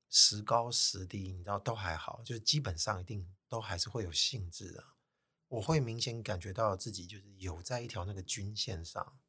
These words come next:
毕竟这个节目录到现在，其实确实是要依靠，就是自己全然的这个韧性。这个韧性，我突然想到这个字其实是两个字都可以使用啊，一个就是坚韧哦，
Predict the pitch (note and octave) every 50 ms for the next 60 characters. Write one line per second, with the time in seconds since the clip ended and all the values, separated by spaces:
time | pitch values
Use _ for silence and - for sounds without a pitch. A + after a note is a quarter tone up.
0 | _ _ _ _ _ _ _ - C3+ C#3+ C3 A2+ C3 C3 A2+ C3 A#2 A#2 G2+ -
1 | A2 F#2+ F#2+ A2 B2+ B2 A2+ A2 A#2+ A2+ A2+ A2 G#2 - B2 A2 F#2+ F2+ F#2+ G#2+
2 | G2 F2 E2+ E2+ E2+ F2 - G#2+ G2+ F2+ F#2+ F#2 F#2+ F#2 - - C#3 A#2 F#2 -
3 | - F#2 F2 E2+ B2 A2+ G#2 G2 E2+ D#2 D#2+ - - - G#2+ G2+ F2+ - - F#2+
4 | A2 A#2+ - _ _ - A2+ G#2 G#2 G2+ F#2+ F#2 - - - D#3+ C3 - G2 E2+
5 | D#2 A#2+ B2 - - - G2+ F#2+ F#2+ F#2 F#2 F#2 F#2 G2+ G2+ F#2+ F2 G#2+ A#2 G2
6 | E2+ E2+ - - - G#2+ G2 - - - _ _ _ _ _ _ _ _ _ _
7 | _ _ _ _ _ _ - - G3 F3 D#3 C#3 G3+ F#3+ C#3+ C3 - - D#3 B2
8 | G2 F#2 - - A#2+ G#2+ G2 - G2 F2 F#2+ G2 F#2 G2 F#2+ - - - B2+ G#2
9 | G2 F#2 F2+ F#2+ F#2 - - G#2 F#2+ F#2+ F2+ E2 D#2+ D#2+ F2+ - - C3+ B2 G#2+
10 | G#2+ F#2+ - - G2+ G2+ G2 - - - - - G2+ A2 G#2 G2 - - - _
11 | _ _ _ _ _ _ _ - E3 C#3+ C#3 C3 B2+ C3 C#3+ C3 - - - -
12 | C#3+ C#3+ D3+ D#3 D3+ D3+ D3 G2+ E2+ E2+ -